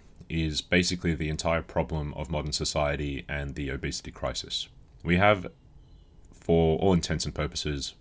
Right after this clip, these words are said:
an unlimited, uh, availability to calories. And we don't have to work very hard to get it. So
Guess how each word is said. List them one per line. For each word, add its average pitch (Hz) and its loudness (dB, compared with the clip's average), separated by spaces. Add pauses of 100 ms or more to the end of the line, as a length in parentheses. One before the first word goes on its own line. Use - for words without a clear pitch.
(180)
an 82 0
unlimited, 90 2 (120)
uh, 71 0 (640)
availability 80 2
to 78 -2 (300)
calories. 71 -2 (1700)
And 85 2
we 82 2
don't 90 6
have 85 2
to 85 -2
work 76 -2
very 73 0
hard 73 -6
to 67 -10
get 67 -2
it. - -14 (1040)
So 92 8